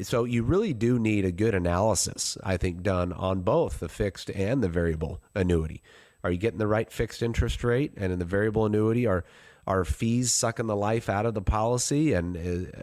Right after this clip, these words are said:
are you gonna have anything left over if you pass away? And, uh, wh-, what are the chances of getting raises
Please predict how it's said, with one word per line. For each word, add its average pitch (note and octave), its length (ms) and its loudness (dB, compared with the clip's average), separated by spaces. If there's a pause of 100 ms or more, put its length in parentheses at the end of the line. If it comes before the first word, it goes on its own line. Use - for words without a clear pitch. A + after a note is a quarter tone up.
(180)
are G2 120 -2
you G2 160 -2
gonna G2 140 -2
have F#2 180 0
anything G#2 380 -2
left G#2 280 -2
over A2+ 440 2
if G#2+ 120 -2
you F#2+ 60 -4
pass G2 360 -2
away? B2+ 420 2
And, F2 120 0 (600)
uh, - 60 -14
wh-, - 260 -4
what A2+ 160 2
are - 20 0
the F#2+ 100 -2
chances G#2 460 -2
of E2+ 80 -8
getting F2 460 -4
raises A#2 720 0